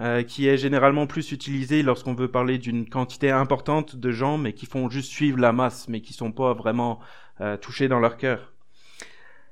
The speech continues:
D'ailleurs, juste, euh, quelques versets plus loin, il est aussi dit que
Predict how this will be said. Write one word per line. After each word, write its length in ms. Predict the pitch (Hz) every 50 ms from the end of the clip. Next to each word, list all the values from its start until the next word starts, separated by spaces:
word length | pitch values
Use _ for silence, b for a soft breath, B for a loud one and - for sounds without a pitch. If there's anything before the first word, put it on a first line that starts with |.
| B B
D'ailleurs, 280 | 139 147 170 185 180 170
juste, 300 | 143 175 208 190 - 156
euh, 140 | 147 147 143
quelques 260 | - 175 156 - 165
versets 300 | 151 156 156 156 180 160
plus 140 | - - 160
loin, 220 | 156 170 180 175
il 100 | 156 143
est 80 | 143 139
aussi 300 | 139 131 - - 147 135
dit 220 | 139 160 175 156
que 400 | - 143 143 139 139 135 - -